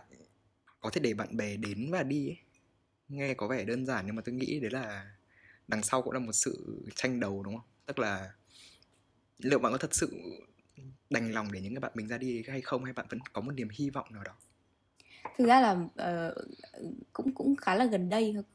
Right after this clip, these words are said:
Speaker 2: gần, hoặc là hồi xưa cũng có nhưng mà tôi không nhớ nhiều. Nhưng đại loại là, ờ, cứ đến tầm tối ấy, những cái, cái cảm xúc của nó ùa về nhiều lắm. Và lúc đấy tôi cũng chỉ nghĩ là, ờ, giá mình có thể nhắn cho họ một cái tin và mọi chuyện nó, nó lại như một cái điều mới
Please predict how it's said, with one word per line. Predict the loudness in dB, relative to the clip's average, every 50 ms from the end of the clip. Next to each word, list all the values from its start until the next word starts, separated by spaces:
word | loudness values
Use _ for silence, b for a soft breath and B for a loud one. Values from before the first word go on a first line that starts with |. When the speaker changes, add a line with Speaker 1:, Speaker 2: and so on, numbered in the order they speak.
| _ _ -2
Speaker 2:
gần, | 0 0 0 0 0 -2
hoặc | -4 -4 -4 -4
là | -4
hồi | -2 -2
xưa | 0 0 0
cũng | 0 0 -2
có | -2 -2 -2 2 4
nhưng | 4 4
mà | 4
tôi | 2
không | 0 0 2 2
nhớ | 2 2
nhiều. | 4 4 4 4 4 2 -2 -6 B B B B B B
Nhưng | 0 2
đại | 2 2
loại | 2 2 2 2
là, | 0 0 -2 -2 -4 -6 -6 -8
ờ, | -8 -10 -10 -6
cứ | -2 0
đến | 2 2 2 2 2
tầm | 2 2 0 0
tối | 0 -2 -2 0 0
ấy, | -2 -2 -2 -6 _ _ _ -12
những | -10 -6
cái, | -6 -6 -6 -4
cái | -2 -2 -2
cảm | -2 -2 -2 -2 0
xúc | 0 0 0
của | 0
nó | 0 0 0
ùa | 2 4 4 4
về | 4 2 0
nhiều | 0 0 -2 -2
lắm. | -2 -4 -4 -4
Và | -4 -4
lúc | -2 0
đấy | 0 -2 -2 -2
tôi | -4 -6 -6 -6
cũng | -8 -6
chỉ | -4 -4 -4
nghĩ | -4 -2 -2
là, | -2 -2 -4 -6 B B B B B B B B
ờ, | -10 -6 -6 -4 -4 -2
giá | -2 2 4 6
mình | 6 6 6
có | 4 2
thể | 2
nhắn | 2 2 0 0 0
cho | 0
họ | 0 0
một | 0 -2
cái | -4 -4 -4 0
tin | 2 4 4 4 2 0 -2 -4
và | -4 -4 -4 -4 -6
mọi | -6 -6 -8 -8 -8
chuyện | -6 -6 -6 -4 -4
nó, | -4 -4 -4 -4 -4 -6 -6 -6 -8 -8 -6
nó | -4 -2
lại | -2 -2 -2 0 0
như | 2 2 4 4 2 2 2
một | 2 0 0 -4
cái | -4 -2 -2 -2 -4 -6 -8 -8
điều | -8 -6 -2 0 2 2
mới | 4 4 4 4 4 4 4 2 2 0 -2 -4